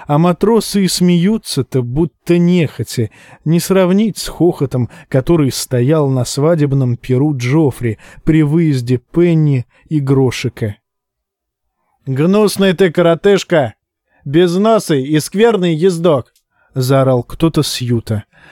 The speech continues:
«Надо было девчонке сперва тебя разогреть!» Деньги на него поставил, наверное. Ладно,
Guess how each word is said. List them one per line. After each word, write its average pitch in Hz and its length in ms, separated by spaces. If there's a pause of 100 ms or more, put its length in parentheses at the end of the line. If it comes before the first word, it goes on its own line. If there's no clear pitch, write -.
(180)
«Надо 185 400
было 185 240
девчонке 180 720
сперва 175 440
тебя 180 280
разогреть!» 185 760 (760)
Деньги 135 500
на 127 100
него 117 300
поставил, 110 640
наверное. 110 760 (300)
Ладно, 113 580